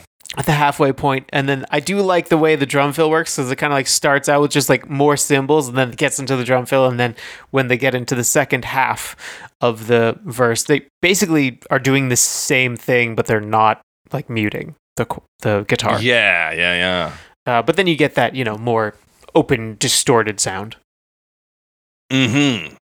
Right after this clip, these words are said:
Speaker 2: Yeah, they're good, effective drum fills. And then, yeah, we kinda open up the chords. It's a little louder. Yeah, we're hitting those cymbals. It's, yeah, it's a good intensity build within a verse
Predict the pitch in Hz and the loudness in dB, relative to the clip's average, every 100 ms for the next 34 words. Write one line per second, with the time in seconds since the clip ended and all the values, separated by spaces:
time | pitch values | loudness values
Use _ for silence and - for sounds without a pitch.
0 | _ _ _ 95 113 92 104 107 123 135 | _ _ _ -2 -2 0 -4 0 0 0
1 | - 117 - 92 95 85 87 98 85 85 | -2 -4 -4 -8 -2 -2 -2 0 2 2
2 | 78 - - _ _ _ _ _ 92 101 | -2 -4 -6 _ _ _ _ _ -4 -2
3 | 98 95 101 92 92 - 98 90 95 - | -2 0 0 0 -4 -2 0 0 0 0
4 | 90 - 92 - 87 87 82 - - - | -2 -2 -8 -2 2 4 2 0 -2 -6
5 | _ - _ _ _ _ _ _ _ _ | _ -20 _ _ _ _ _ _ _ _
6 | _ _ _ - 85 87 82 82 82 85 | _ _ _ -6 -6 -6 -4 0 0 0
7 | 85 80 80 78 95 80 80 - - 90 | -2 -2 -4 -4 -8 -8 -6 -4 -2 -2
8 | 87 87 85 - - - - _ _ _ | -2 -2 -2 -6 -8 -20 -20 _ _ _
9 | _ _ _ _ _ _ - - - 92 | _ _ _ _ _ _ -12 -10 -2 -2
10 | - - 139 135 101 - 110 - 104 80 | -2 -2 -2 0 -4 -2 -4 -2 -6 -2
11 | 87 82 82 87 90 82 71 80 - - | 0 0 -2 -4 -2 -4 -2 -6 -6 -6
12 | - | -6